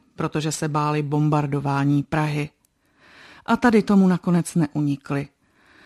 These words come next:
Všude tu bylo plno vojáků a Milka slyšela jednoho z obsluhy protiletadlových čtyřčat, jak říká ostatním: „Popojedem výš,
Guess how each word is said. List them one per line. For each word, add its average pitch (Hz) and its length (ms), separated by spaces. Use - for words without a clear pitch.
Všude 208 360
tu 214 140
bylo 196 220
plno 196 280
vojáků 165 880
a 196 80
Milka 185 380
slyšela 180 460
jednoho 165 440
z - 120
obsluhy 170 440
protiletadlových 165 960
čtyřčat, - 800
jak 165 180
říká 156 460
ostatním: 135 720
„Popojedem 247 600
výš, 180 540